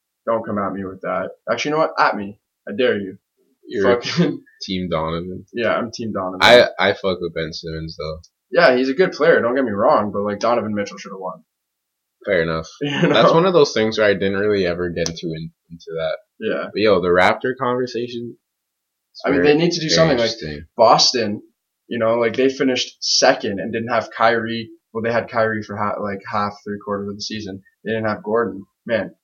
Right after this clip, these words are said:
Speaker 1: next year they're gonna have Gordon Hayward and Kyrie Irving.
Speaker 2: And I've been on a, I've been having a very, very, very, like, salty relationship towards the Raptors
Speaker 1: Yeah.
Speaker 2: for years.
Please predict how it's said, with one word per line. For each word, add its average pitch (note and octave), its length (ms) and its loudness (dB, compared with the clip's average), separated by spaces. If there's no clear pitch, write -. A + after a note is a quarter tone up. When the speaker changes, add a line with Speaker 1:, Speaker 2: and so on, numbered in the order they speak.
Speaker 1:
next A#2 380 -4
year C3 200 0
they're A2 120 -2
gonna G#2+ 180 -2
have G#2+ 200 -2
Gordon A2+ 280 -2
Hayward G#2 440 -2
and A2 420 0
Kyrie G#2+ 400 0
Irving. A2 340 -2
Speaker 2:
And F2+ 200 -2
I've A#2+ 280 0
been F2 200 2
on E2+ 200 2
a, D#2+ 80 0
I've F#2+ 300 -2
been F2+ 260 -2
having E2+ 320 -4
a D2+ 120 -8
very, E2+ 400 0
very, D#2+ 340 -2
very, D#2+ 320 -2
like, D2 140 -6
salty D#2+ 720 -6
relationship D#2+ 760 -4
towards D2+ 360 -6
the D2+ 100 -10
Raptors C#2+ 600 -4
Speaker 1:
Yeah. G#2+ 320 -6
Speaker 2:
for D#2+ 100 -4
years. D#2 580 -6